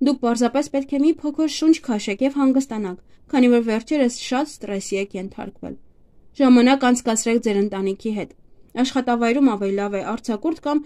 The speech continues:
մի քանի օր հանգստանաք, որից հետո ձեր արտադրողականությունը զգալիորեն կբարձրանա։ Կանանց համար այսօր հիանալի ժամանակ կանցկացնեք։ Փորձեք ուշադրություն չդարձնել նախանձ մարդկանց։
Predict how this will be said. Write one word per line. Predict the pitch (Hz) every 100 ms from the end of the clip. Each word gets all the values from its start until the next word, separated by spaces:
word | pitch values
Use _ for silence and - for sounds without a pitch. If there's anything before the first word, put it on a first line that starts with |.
| -
մի | 339 320
քանի | 285 208 190
օր | 214 233
հանգստանաք, | 214 190 196 - 170 175 - - _ _ - -
որից | 294 311 277
հետո | 294 285
ձեր | 269 254
արտադրողականությունը | 233 240 233 226 220 214 214 226 240 320 302 -
զգալիորեն | - - 240 220 190 185 202 214
կբարձրանա։ | 214 202 202 - - 180 190 202 _ _ - - _ - _ _ -
Կանանց | 277 277 320 320
համար | 254 185 170 _ - -
այսօր | 269 330
հիանալի | 285 240 220 208 254
ժամանակ | 247 202 185 185 175
կանցկացնեք։ | 175 190 - 180 - 202 - _ - - _ - -
Փորձեք | 311 302 370 277
ուշադրություն | 277 262 269 311 285
չդարձնել | 247 226 240 262
նախանձ | 233 208 254 247
մարդկանց։ | 214 214 - 262